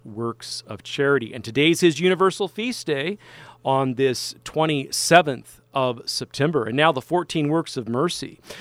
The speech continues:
The fourteen works of mercy hold a very special place within the social teaching of the church. The works of mercy are charitable actions by which we come to the aid of our neighbor in his spiritual and bodily necessities. That's from the Catechism number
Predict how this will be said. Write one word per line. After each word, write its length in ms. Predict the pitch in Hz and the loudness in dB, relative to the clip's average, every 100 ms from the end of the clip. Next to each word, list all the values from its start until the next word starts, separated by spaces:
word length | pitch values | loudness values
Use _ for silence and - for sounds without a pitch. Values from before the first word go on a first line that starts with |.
| - - | -18 -12
The 80 | - | 2
fourteen 400 | - 208 220 190 | 8 8 8 6
works 240 | 196 - | 6 4
of 100 | 151 | -2
mercy 380 | 139 185 - 151 | 0 0 0 -2
hold 240 | 127 151 127 | 0 0 0
a 40 | |
very 420 | 104 143 190 147 | 2 4 4 2
special 580 | - - 147 170 - 107 | -4 -2 0 2 0 -8
place 580 | - 147 156 127 107 - | -6 0 0 0 -6 -8
within 300 | 117 139 135 | -4 0 0
the 100 | 113 | 0
social 460 | - 151 139 120 | 2 2 2 -4
teaching 420 | - - 147 - 117 | -4 0 0 0 -2
of 60 | |
the 80 | 101 | -2
church. 480 | - 160 160 - - - - - - - | 0 2 2 0 -10 -14 -20 -20 -18 -2
The 120 | 123 | 4
works 320 | 151 165 - | 6 6 0
of 120 | 117 | -4
mercy 440 | 131 151 160 151 123 | 2 2 2 -4 -6
are 100 | 117 | -6
charitable 640 | - 185 175 151 120 123 | -4 2 2 2 0 0
actions 600 | 131 160 - 143 117 104 | 0 0 0 -2 -2 -2
by 160 | 120 113 | -2 -2
which 260 | 127 - | -2 -4
we 100 | 123 | -8
come 300 | 110 143 139 | -4 0 0
to 80 | 123 | 0
the 240 | 113 110 123 | -2 2 2
aid 60 | |
of 120 | 123 | 2
our 140 | 107 104 | -2 -2
neighbor 460 | 113 147 139 120 | 2 2 2 -2
in 100 | 120 | -4
his 160 | 104 107 | -8 -6
spiritual 680 | - - 143 165 156 123 107 | -6 0 4 4 2 -4 -4
and 160 | 107 101 | -4 2
bodily 400 | 123 135 117 110 | 2 2 0 -4
necessities. 680 | 107 - 143 - - - | -2 -2 -2 -6 -16 -10
That's 160 | 127 120 | -10 -6
from 140 | 123 | -6
the 60 | 107 | -4
Catechism 500 | 131 131 120 107 110 | -2 -2 -2 -4 -4
number 260 | 113 104 | -4 -6